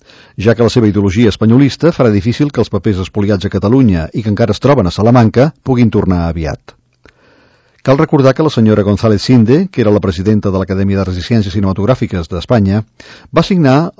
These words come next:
el manifiesto promogut pel partit catalanofòbic de Rosa Díez, dient que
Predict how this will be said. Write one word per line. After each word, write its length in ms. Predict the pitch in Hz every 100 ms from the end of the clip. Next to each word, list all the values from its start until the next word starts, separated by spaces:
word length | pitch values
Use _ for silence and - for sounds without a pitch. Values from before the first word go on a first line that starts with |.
| -
el 100 | 117 107
manifiesto 540 | 110 135 123 - 147
promogut 380 | 127 101 110 -
pel 100 | 113 95
partit 340 | 87 123 -
catalanofòbic 800 | 127 107 101 101 123 107 120 73
de 80 | 98
Rosa 240 | 92 104
Díez, 380 | 117 110 139 - _ - - -
dient 400 | 113 147 156 156
que 140 | 151